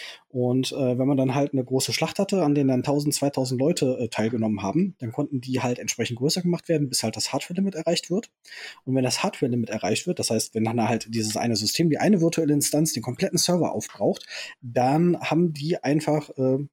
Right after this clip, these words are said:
die haben das Time Dilatation genannt, äh, in Anlehnung an die Relativitätstheorie. Da wurde die Zeit einfach langsamer. Dann hatte der Server halt eine null Komma achtfache Zeit und alles bewegte sich null Komma acht mal so lang,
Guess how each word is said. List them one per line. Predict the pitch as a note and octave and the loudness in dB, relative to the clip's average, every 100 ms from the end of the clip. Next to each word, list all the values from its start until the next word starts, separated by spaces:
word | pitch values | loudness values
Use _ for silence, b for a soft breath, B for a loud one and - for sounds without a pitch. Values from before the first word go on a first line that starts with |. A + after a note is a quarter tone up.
| _ _ | _ _
die | A#2+ | -2
haben | B2 | -2
das | C3 | -2
Time | - D3 | 0 2
Dilatation | F3+ F3+ E3+ F3+ - | 2 2 2 0 2
genannt, | F#3 F#3 A#3+ - | 2 2 0 0
äh, | D3 A#2 A#2+ | -2 0 0
in | A2+ B2 C3 | 0 -2 0
Anlehnung | C3 D3 C#3+ | 2 4 2
an | B2+ | 0
die | B2 | 0
Relativitätstheorie. | B2 B2 B2 G#2+ D3 D3 - F#3+ G#3+ B3+ B B | 0 0 -2 -2 -2 -2 2 2 2 0 B B
Da | - | 0
wurde | D3+ A#3 | 2 2
die | F3 | 0
Zeit | - C#3 F3+ - _ | -2 -2 -2 -6 _
einfach | B3 - C#3+ - | -4 -2 -6 -2
langsamer. | F3 D#4+ - D#2+ - - | -2 0 -2 -6 -10 -8
Dann | A2 | -4
hatte | D3 D3+ | -2 -2
der | C#3+ B2+ C3+ | 0 2 2
Server | - D3 C#3 | 2 2 2
halt | C#3+ | 0
eine | C#3+ C#3 C#3 C#3+ | 0 2 0 -2
null | - D#3+ E3+ | 0 2 2
Komma | E3 E3 | 2 0
achtfache | - - - A#2+ A2 B B B B | -2 -6 -4 -4 -4 B B B B
Zeit | - A#2+ G#2 | 0 0 0
und | A#2 | 0
alles | F#3 F#3+ | 0 2
bewegte | E3+ F3 F3+ | 2 0 2
sich | D#3+ D#3+ | 0 2
null | D3 D#3 | 2 2
Komma | D3+ D3 | 2 0
acht | D3 - | -2 0
mal | C#3 A2 | 0 0
so | |
lang, | G2 A#2 | 0 0